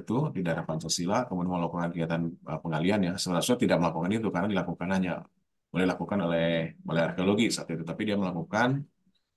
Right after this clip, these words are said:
eh, pendekatan dari sisi vulkanologi, dan kemudian dari, <clears throat> dari penelitian awal itu mendapatkan satu informasi bahwa ternyata di sana itu ada berapa desa yang hilang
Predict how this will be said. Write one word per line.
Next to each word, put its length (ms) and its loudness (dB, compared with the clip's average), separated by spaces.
eh, 120 -4
pendekatan 480 2
dari 160 2
sisi 360 2
vulkanologi, 760 0
dan 160 2
kemudian 500 4
dari, 480 2
<clears throat> 220 0
dari 160 2
penelitian 340 0
awal 160 2
itu 160 -6
mendapatkan 640 0
satu 640 0
informasi 800 0
bahwa 280 -4
ternyata 260 -2
di 80 -4
sana 160 0
itu 160 2
ada 160 4
berapa 300 2
desa 260 4
yang 80 6
hilang 220 6